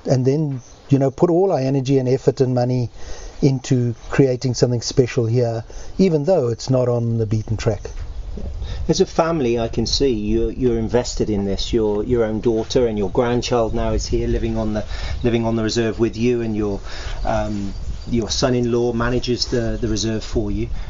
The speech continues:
Speaker 2: How, tell me a little bit about your story. I believe you, you obviously, um, you came from Rhodesia, Zimbabwe originally. You settled in, uh, Johannesburg. So what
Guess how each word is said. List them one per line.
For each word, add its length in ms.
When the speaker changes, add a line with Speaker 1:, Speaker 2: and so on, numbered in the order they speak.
Speaker 2:
How, 240
tell 200
me 140
a 40
little 200
bit 100
about 240
your 220
story. 440
I 100
believe 300
you, 140
you 400
obviously, 640
um, 200
you 140
came 260
from 380
Rhodesia, 540
Zimbabwe 600
originally. 560
You 140
settled 500
in, 300
uh, 200
Johannesburg. 720
So 200
what 240